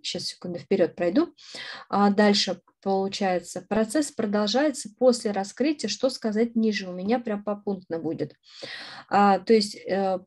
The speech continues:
п-, ну, после раскрытия нам важно понимать, э, что, э, это все еще только начало, поэтому, м, важно как бы впоследствии делать нек-, некоторые понимания и, э,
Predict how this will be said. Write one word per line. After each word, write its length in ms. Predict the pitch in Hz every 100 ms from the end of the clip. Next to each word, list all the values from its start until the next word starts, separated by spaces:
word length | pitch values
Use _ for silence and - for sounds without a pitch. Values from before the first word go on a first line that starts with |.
| _ _ _ _
п-, 80 | 190 -
ну, 160 | 240 240
после 320 | 285 269 220
раскрытия 580 | 208 208 294 339 - 220
нам 180 | 202
важно 320 | 196 254 240 226
понимать, 640 | 208 220 226 196 160 -
э, 180 | - -
что, 580 | - - 220 196 180 -
э, 40 | - -
это 340 | - - 220 208
все 240 | 202 240
еще 260 | 220 202 202
только 280 | 208 208 202
начало, 680 | 190 226 220 202 165 165 294 - _ - - - _
поэтому, 720 | 208 254 285 254 233 226 208 -
м, 800 | 202 208 202 196 - - 175 202
важно 760 | 233 269 240 226 208 185 -
как 140 | - 185
бы 120 | 185
впоследствии 920 | 185 - 202 - 240 294 - - 202 185 202 196 202
делать 420 | 233 262 208 -
нек-, 520 | 202 220 240 - 202
некоторые 580 | - 220 233 233 226 208
понимания 640 | 220 214 220 247 294 240
и, 300 | - -
э, 40 | 254